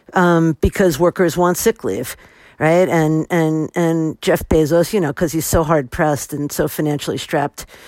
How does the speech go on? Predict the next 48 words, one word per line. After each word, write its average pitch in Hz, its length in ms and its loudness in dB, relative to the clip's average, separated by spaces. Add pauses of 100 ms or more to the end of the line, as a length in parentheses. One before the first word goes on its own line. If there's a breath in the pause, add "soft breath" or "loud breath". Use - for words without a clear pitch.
(180 loud breath)
you 165 80 -2
know, 139 140 0
is 139 260 -4
not, 170 80 2
has 156 200 2
not 160 220 0
yet 147 180 0
granted, 160 460 0 (240)
you 160 160 2
know, 135 140 -2 (920 loud breath)
li-, 175 240 2
unlimited 165 480 4
sick - 260 -2
leave 156 220 0
for - 100 -6
the 143 80 -2
duration 151 400 0
of 143 60 -2
the 135 60 -6
crisis. 151 500 0
So 196 280 4 (280 loud breath)
I 220 160 4
think 311 280 0
that 269 180 -4
the 226 80 -2
union 220 360 2
organizing 165 580 0
and 165 80 0
the 165 80 0
worker 190 320 0
organizing 165 600 -2
among 175 240 -2
the 208 80 0
very 254 540 2
lowest 202 400 -4
paid 170 200 -6
workers 165 480 -6
in 165 80 -4
the 160 80 -2
world, 160 400 0
right, 156 200 -6
that 165 120 0
I've 151 140 -2
been 170 120 0
talking 170 380 -2
about, 147 240 -6
garment 185 320 2
workers, 151 420 -4